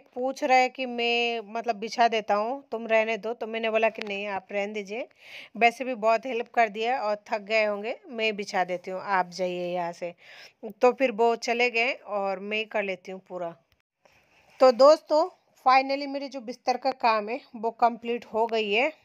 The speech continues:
तो चलिए एक बार फिर से चलते हैं रसोई में, शाम की खाने की तैयारी कर लेते हैं। तो चलिए सबसे पहले चला देती हूँ दूध, ताकि बच्चों के लिए रात का, जो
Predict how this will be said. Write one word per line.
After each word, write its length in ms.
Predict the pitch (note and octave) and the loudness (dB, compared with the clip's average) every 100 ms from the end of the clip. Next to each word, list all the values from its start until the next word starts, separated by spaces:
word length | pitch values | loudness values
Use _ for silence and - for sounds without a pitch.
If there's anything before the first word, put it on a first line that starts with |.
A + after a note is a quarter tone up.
| - _ _ | -20 _ _
तो 220 | A3 G#3+ G#3+ | -4 -4 -6
चलिए 480 | - C4 B3+ C4 F4+ - - | -2 0 2 0 -2 -8 -6
एक 200 | A3+ G#3+ | -4 -4
बार 160 | A3 G#3+ | -4 -6
फिर 160 | - A3+ | -8 -12
से 160 | - A3+ | -8 -4
चलते 360 | A3+ G3 A3+ | -2 -2 -6
हैं 280 | B3+ B4 F4+ | -8 -8 -2
रसोई 380 | G#3+ G#3 G#3 G#3 | -2 -2 -6 -6
में, 200 | G#3 C4+ A4+ _ _ - - - - | -4 -8 -10 _ _ -20 -20 -20 -14
शाम 360 | - A3+ A#3 A#3 | 0 0 0 -4
की 140 | C4 | -10
खाने 300 | - A#3 A#3 | -8 -6 -6
की 120 | A#3+ | -8
तैयारी 340 | A#3 G#3 G#3 G#3+ | 0 2 2 -2
कर 160 | G#3+ | -6
लेते 260 | G#3+ G#3 A#3 | -6 -6 -6
हैं। 180 | C4+ G#4 _ _ _ - _ _ _ _ _ - | -6 -6 _ _ _ -20 _ _ _ _ _ -12
तो 60 | C4+ | -8
चलिए 340 | D4 D#4 D#4+ | -6 -4 -6
सबसे 320 | D#4 C#4 D4 | -10 -10 -10
पहले 240 | C4+ C4+ C#4 | -6 -6 -6
चला 200 | C4 B3 | -4 -6
देती 260 | A#3+ A#3+ B3+ | -6 -10 -12
हूँ 80 | - | -12
दूध, 220 | A#3 B3 D4+ - _ _ - - - - - - - - - - - - - _ - - - - - _ _ _ C4+ | -14 -10 -12 -12 _ _ -12 -12 -14 -18 -18 -18 -20 -20 -16 -16 -18 -20 -20 _ -20 -14 -14 -14 -20 _ _ _ -10
ताकि 340 | C4 C#4+ C#4+ | -8 -8 -10
बच्चों 380 | C4 C4 - C#4 | -8 -8 -6 -8
के 100 | C#4 | -6
लिए 240 | C#4 C#4 C4 | -4 -2 -2
रात 320 | A#3+ A#3+ - | -2 -2 -6
का, 200 | C4 B3+ B3 A#3+ A#3+ - _ - | -4 0 0 -2 -8 -14 _ -16
जो 600 | - C4 B3 A#3 G#3+ - | -10 -6 -4 -4 -8 -12